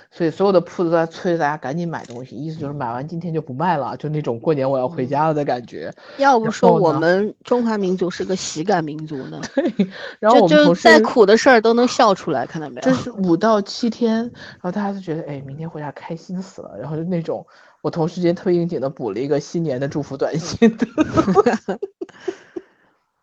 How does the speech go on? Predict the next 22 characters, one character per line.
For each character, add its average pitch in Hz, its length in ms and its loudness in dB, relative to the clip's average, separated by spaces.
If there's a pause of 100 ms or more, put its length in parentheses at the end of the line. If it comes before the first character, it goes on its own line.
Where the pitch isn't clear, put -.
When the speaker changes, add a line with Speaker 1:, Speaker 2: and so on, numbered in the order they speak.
(500)
Speaker 1:
就 160 440 0 (120)
反 127 200 -8
正 160 80 -6
也 151 120 -4
这 131 100 -10
样 123 220 -4
了 95 80 -10
吧。 - 340 -2 (640)
Speaker 2:
嗯， - 240 -18 (680)
所 - 240 -8
以 208 180 -2
呢， 190 380 -4 (160)
这， 185 160 2 (200)
这， 202 180 -2
这 214 100 2
期 220 140 -10
节 196 160 0
目 196 80 -4
的 202 100 -2
最 196 220 -2
后 185 220 -4
就， 185 340 -6